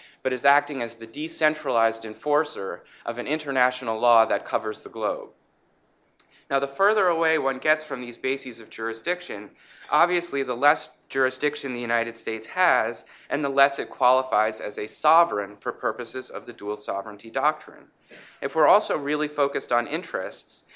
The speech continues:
it may be the case that where the United States, I would say, A, pla-, plays an active role in the foreign prosecution, B, the foreign law and sentencing match up,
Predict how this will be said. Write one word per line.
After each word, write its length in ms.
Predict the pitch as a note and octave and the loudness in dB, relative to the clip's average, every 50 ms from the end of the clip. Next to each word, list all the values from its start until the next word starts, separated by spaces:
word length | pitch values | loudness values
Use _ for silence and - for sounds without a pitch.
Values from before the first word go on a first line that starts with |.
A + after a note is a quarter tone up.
| - - _ | -20 -6 _
it 120 | C#3 C3 | -4 -2
may 180 | C3+ D#3 E3+ F3+ | 0 -2 -2 -2
be 140 | F3 F3 D3+ | -4 -4 -4
the 100 | D3 C#3+ | -4 -4
case 400 | - - F3+ F3 E3 D#3+ E3 - | -6 -4 -2 -2 -2 -2 -2 0
that 200 | D3+ C3 G2 C3 | 0 0 0 2
where 300 | C#3+ D3 D3+ D3+ C#3+ C#3+ | 2 4 6 6 4 4
the 160 | C3+ - C3 | 2 -4 -6
United 380 | C3 C3 C3+ C3+ C3+ C#3 C#3 | -4 0 2 2 2 2 0
States, 440 | C#3 - - C#3+ A#2+ A#2 A2+ - - _ - - - - - - - _ | -4 -4 -2 -2 -2 -2 -6 -10 -16 _ -20 -20 -20 -20 -20 -20 -8 _
I 60 | B2 | -4
would 160 | B2+ B2 B2 | -4 -4 -6
say, 280 | - - B2+ A#2 A2 - - | -4 -2 -2 -2 -2 -2 -2
A, 240 | C3+ D3 D3+ D#3 D3+ | 0 0 0 0 -2
pla-, 260 | D#3 - D3 C3 C3 - - _ | -2 -4 -2 -2 -2 -6 -8 _
plays 220 | - D3 C#3 A#2+ A#2+ | -2 -2 -2 -2 -2
an 100 | A#2+ - - | -6 -4 2
active 420 | B2+ D3 D3+ D3 - D3+ B2+ A2+ | 4 4 4 4 0 -4 -6 -4
role 400 | A#2 A#2+ C3+ C#3+ C#3+ D3+ D#3 C#3+ | -2 0 4 4 4 4 4 2
in 100 | C3 B2 | 0 -4
the 80 | B2 A#2+ | -6 -8
foreign 360 | - - A#2+ A#2+ A#2 A#2+ A#2 | -2 2 2 2 2 2 -2
prosecution, 960 | - B2 A2+ A2+ - A2 - - - G#2+ A2 - - G#2 F#2+ F#2+ G2+ G#2+ - _ _ _ _ - _ _ _ _ _ _ | 0 0 0 0 0 -6 -12 -12 -12 -10 -10 -8 -8 -8 -8 -10 -12 -16 -18 _ _ _ _ -20 _ _ _ _ _ _
B, 320 | - D3+ D#3 D3+ D3+ D3 C#3 | -6 -4 -2 0 0 0 -2
the 100 | C3 A#2+ | -2 -4
foreign 420 | - - C#3 C#3 C#3 C#3 C3+ C3 | 0 4 4 6 6 4 4 2
law 180 | C3+ C3+ C3+ B2+ | 2 4 4 4
and 120 | A#2+ B2 | 2 0
sentencing 580 | - - C3+ C3 C3 C3 B2+ A#2 - B2 A#2+ A#2 | -2 -2 -2 -2 -2 -6 -12 -14 -12 -12 -8 -6
match 300 | A#2 A#2 G#2+ A2 - D3+ | -4 -4 -4 -4 0 2
up, 400 | C#3+ C3+ A#2+ A2+ - - - | 6 6 6 6 2 -2 -12